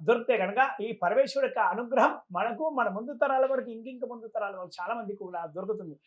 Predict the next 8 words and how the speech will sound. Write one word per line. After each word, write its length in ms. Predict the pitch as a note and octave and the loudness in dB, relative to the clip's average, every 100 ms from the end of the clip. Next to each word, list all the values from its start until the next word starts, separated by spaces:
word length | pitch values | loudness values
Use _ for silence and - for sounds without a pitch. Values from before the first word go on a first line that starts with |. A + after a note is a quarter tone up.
| _ - | _ -6
అదొక 240 | F3+ A3+ G#3+ | -2 0 -2
శివరాత్రి. 580 | - G#3+ G3+ E3+ D3 - _ _ _ - | 0 4 4 2 -4 -16 _ _ _ 2
అలాగే 300 | C4+ D4 A#3+ | 6 6 4
ఉపవాసాల 640 | F#3 C#4+ D4+ D#4 A3+ C4+ B3 | 2 4 6 6 4 2 0
విషయానికి 540 | G#3 F#3+ A3 G3 F#3 | -2 -2 0 -2 -4
వస్తే 280 | F3 - E3 | -12 -10 -8
కనుక, 400 | D3+ D3+ G#3+ - | -8 -6 -6 -4
ఉపవాసం 580 | F3 G3 E3 D3 G#3 | -4 -4 -2 -4 -6